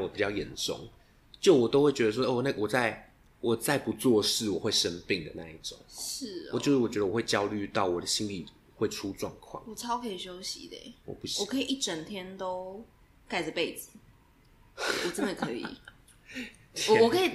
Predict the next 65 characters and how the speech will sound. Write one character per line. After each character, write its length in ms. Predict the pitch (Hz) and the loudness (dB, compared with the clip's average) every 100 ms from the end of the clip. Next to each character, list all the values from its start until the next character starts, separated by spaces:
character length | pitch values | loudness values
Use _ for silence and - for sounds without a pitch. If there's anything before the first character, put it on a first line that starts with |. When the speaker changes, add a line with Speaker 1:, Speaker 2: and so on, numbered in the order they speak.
| - | -4
Speaker 2:
从 340 | - 220 190 220 | 2 4 4 2
床 320 | 247 208 208 | 0 0 2
上 200 | 262 208 | -2 0
盖 200 | 208 185 | 0 0
被 260 | 190 165 - | 0 -4 -4
子， 220 | 101 - - - - | -12 -14 -18 -20 -4
然 160 | 175 185 | 4 4
后 100 | 196 | 4
再 80 | |
把 140 | 208 143 | 2 2
被 240 | 185 165 | 2 2
子 80 | 151 | 0
拿 220 | 147 135 | -6 -4
到 160 | 160 160 | -4 -4
客 260 | - 196 | -4 -4
厅 180 | 156 156 | -4 -6
的 80 | 139 | -4
沙 240 | - 131 | -4 -4
发 220 | 156 131 143 | -4 -6 -6
上 200 | 147 143 | -10 -12
去， 140 | 135 | -12
去 100 | 131 | -10
盖 180 | 143 - | -8 -6
被 160 | 107 | -8
子 120 | - - | -10 -12
看 180 | 165 127 | -14 -10
电 180 | - | -10
视。 180 | - - - - _ - | -10 -12 -14 -20 _ -12
Speaker 1:
这 200 | - 196 | -4 0
么 60 | |
厉 60 | 202 | 2
害。 60 | 143 | 2
Speaker 2:
我 40 | |
可 40 | 170 | 2
以， 40 | |
我 40 | |
可 80 | 165 | 2
以 40 | - | 2
一 180 | 165 | 2
整 220 | 127 - - | 0 -2 -8
天。 280 | 185 - - | -12 -12 -8
Speaker 1:
我 80 | 156 | -6
不 160 | 156 180 | -4 -2
行 440 | - - 120 104 | 0 0 -2 -4
欸。 380 | 101 98 101 123 - - | -8 -12 -12 -16 -20 -4
Speaker 2:
而 80 | 269 | 0
且， 260 | 302 226 - - - | 2 0 -2 -12 -8
而 80 | 254 | -2
且 80 | |
我 120 | 294 180 | 0 0
可 140 | 208 | 2
以 340 | 190 143 - - | 2 0 -4 -8
看 200 | 254 220 | -4 -4
影 160 | 143 | -4
片 160 | 147 165 | -8 -8
看 160 | 180 135 | -6 -8
一 100 | 143 | -8
整 100 | - - | -12 -16
天。 100 | - - - - - - - - - _ _ - | -20 -20 -20 -20 -20 -20 -20 -20 -20 _ _ -8
Speaker 1:
要 100 | 160 | -6
看 280 | - 151 | -4 -4
是 120 | 131 127 | -4 -6
看 280 | - 104 | -6 -8
什 160 | 90 - | -8 -10
么？ 320 | - _ - | -14 _ -20